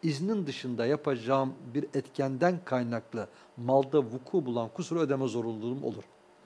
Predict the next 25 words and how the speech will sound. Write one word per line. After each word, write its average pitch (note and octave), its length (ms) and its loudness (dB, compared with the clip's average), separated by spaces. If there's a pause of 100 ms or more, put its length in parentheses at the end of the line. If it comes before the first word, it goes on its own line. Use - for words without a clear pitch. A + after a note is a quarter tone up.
(500)
Dolayısıyla F3 520 6
burada E3 460 8
hani D3 280 0
şunun - 260 -4
için E3+ 360 -2
karşı B2 340 2
tarafı A2+ 400 -2
dinlemek A#2 440 -4
gerekir A2+ 480 -4
dedim. F3+ 260 -2 (400)
Ee, A#2+ 320 2 (320)
ifade E3 360 6
eden D3+ 300 4
kardeşimiz C#3+ 600 0
diyor G#3 120 -2
ki, - 140 0
"Yani C3 220 2
ben D#3 160 6 (180)
mutat F3+ 420 0
bir C#3 40 -10
şekilde A#2+ 480 -4
gidiyordum, C3 400 -2
araba C#3 360 2
conta D3+ 340 2
yaktı." A#2 380 -2